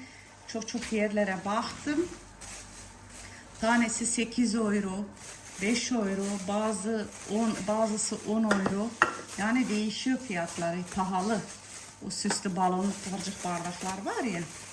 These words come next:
Ama yine de aldım, simli çizine sipariş ettim birkaç çeşit de.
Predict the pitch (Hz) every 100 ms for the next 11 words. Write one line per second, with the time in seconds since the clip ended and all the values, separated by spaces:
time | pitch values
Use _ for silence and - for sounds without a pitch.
0 | - - - - 214 233 247 254 220 196
1 | 202 254 254 - 208 214 - 233 202 202
2 | 233 226 - - 185 208 - 196 - 226
3 | 202 196 190 190 - - 185 - 302 -